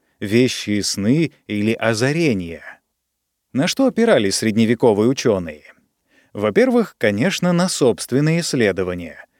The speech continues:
в меру сил, возможностей и способностей. Во-вторых, на сохранившиеся античные тексты. В-третьих,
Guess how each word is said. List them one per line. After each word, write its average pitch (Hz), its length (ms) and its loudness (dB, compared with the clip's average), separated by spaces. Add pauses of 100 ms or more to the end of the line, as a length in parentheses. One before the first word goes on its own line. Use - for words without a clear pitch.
в 107 120 -4
меру 104 280 2
сил, 190 240 -2
возможностей 110 920 0 (720)
и 156 140 -2
способностей. 95 1040 -4 (400)
Во-вторых, 113 640 0
на 175 100 -2
сохранившиеся 139 880 0
античные 127 580 0
тексты. 95 640 -4 (520)
В-третьих, 208 580 -2